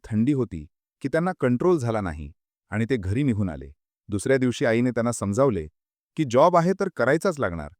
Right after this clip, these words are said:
त्याने पुन्हा काम सुरू केले, पण तिथे त्यांना कळले की बारा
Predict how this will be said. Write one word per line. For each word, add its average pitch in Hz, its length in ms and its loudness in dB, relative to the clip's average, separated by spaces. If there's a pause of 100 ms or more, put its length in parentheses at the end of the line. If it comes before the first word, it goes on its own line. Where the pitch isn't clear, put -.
(240)
त्याने 123 180 0
पुन्हा 131 400 -2
काम 170 180 0
सुरू 131 280 -2
केले, 71 220 -8 (420)
पण 120 180 2
तिथे 120 160 -2
त्यांना 120 200 0 (100)
कळले 104 380 2 (520)
की 104 60 -2
बारा 95 340 2